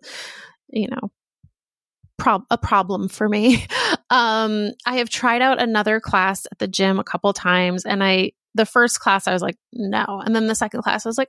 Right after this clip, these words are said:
Okay, I actually this, this will be fine. Um, and it's at a more convenient time for me. So I think that will work out. Um,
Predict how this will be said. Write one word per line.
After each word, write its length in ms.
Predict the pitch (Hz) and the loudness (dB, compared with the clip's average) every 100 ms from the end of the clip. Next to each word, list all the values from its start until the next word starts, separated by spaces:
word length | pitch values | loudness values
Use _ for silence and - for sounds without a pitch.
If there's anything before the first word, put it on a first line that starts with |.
| 494 | -4
Okay, 240 | 466 220 - | -2 -2 -2
I 120 | 233 | -2
actually 520 | 233 - 214 196 190 - - - - _ _ _ _ _ _ _ - | -4 -4 -2 0 -2 -6 -20 -20 -20 _ _ _ _ _ _ _ 0
this, 300 | 220 247 - | 2 2 -2
this 380 | 214 277 - - | 0 0 0 0
will 160 | 220 208 | 2 2
be 260 | 185 185 175 | 2 2 2
fine. 640 | - 185 - 226 262 285 - - - | -2 -6 -2 2 2 2 -2 -18 -4
Um, 260 | 220 196 190 | -2 0 0
and 120 | 196 | 0
it's 140 | 196 | -2
at 80 | 196 | -2
a 40 | |
more 180 | 196 202 | -2 -4
convenient 480 | - 202 180 185 226 | -4 -4 -2 -4 -6
time 240 | - 214 | -8 -8
for 180 | 214 - | -8 -6
me. 240 | 208 226 220 | -6 -4 -4
So 840 | - - 185 185 180 180 180 - _ _ _ _ _ | -2 0 2 2 0 0 -2 -4 _ _ _ _ _
I 100 | - | -4
think 260 | 262 302 269 | -2 -2 2
that 260 | 220 214 214 | 2 2 4
will 400 | 208 208 208 202 | 4 6 6 2
work 320 | 202 202 196 | 2 2 2
out. 520 | 196 190 190 185 190 - _ | 2 4 4 4 2 -2 _
Um, 720 | 202 190 185 185 185 180 180 | -2 0 0 -2 -4 -6 -8